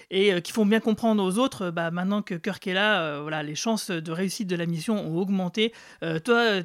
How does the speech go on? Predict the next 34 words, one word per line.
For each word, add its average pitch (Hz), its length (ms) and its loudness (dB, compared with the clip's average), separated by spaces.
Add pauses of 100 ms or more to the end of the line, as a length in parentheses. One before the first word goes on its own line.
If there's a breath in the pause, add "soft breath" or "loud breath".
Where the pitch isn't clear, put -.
(160)
tu, 190 240 -6
tu 202 160 -4
trouves - 240 -2
que 240 100 0
c'est, 208 280 4
euh, 180 200 0
c'est 196 180 -6
injuste 220 360 2
que 220 80 -4
Deckard 190 340 0
ait 190 60 0
perdu 185 220 -2
le 190 60 -2
commandement, 196 380 0
mais 202 140 2
t'inquiète 208 320 -2
pas, 220 160 0
nous 247 160 4
on 220 120 2
sait, 247 280 2 (240 soft breath)
ça - 160 2
vaut 220 140 4
mieux 240 160 4
que - 60 -8
ce 220 80 -2
soit - 180 -2
Kirk - 240 -6
qui 214 100 -4
soit 202 200 -2
à 190 40 0
la 180 100 -2
place 202 200 -4
du 190 100 -6
capitaine. 180 480 -8